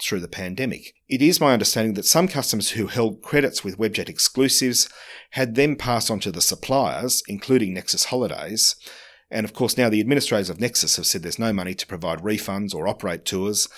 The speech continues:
So those clients will become unsecured creditors and, you know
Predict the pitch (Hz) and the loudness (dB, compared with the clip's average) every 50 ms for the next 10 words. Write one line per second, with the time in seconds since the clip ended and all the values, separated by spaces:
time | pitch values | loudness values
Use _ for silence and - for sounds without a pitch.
0 | - - - - - - - - 131 123 120 139 151 147 - - 127 117 107 98 | -18 -16 -16 -18 -16 -8 0 4 4 6 8 8 8 6 4 2 0 0 2 2
1 | - 110 101 95 95 - - 101 95 87 - - 113 113 110 - 101 - - 107 | 0 -2 0 0 -2 -2 -4 -6 -6 -6 -6 -4 -2 0 0 -2 -2 -2 -2 -2
2 | 92 85 - - 147 139 127 - - 65 69 - - - - 95 90 87 85 85 | -2 -2 0 2 2 4 4 2 -2 -2 -2 -2 -2 -2 -4 -8 -8 -8 -8 -10
3 | 73 69 73 90 | -10 -8 -8 -8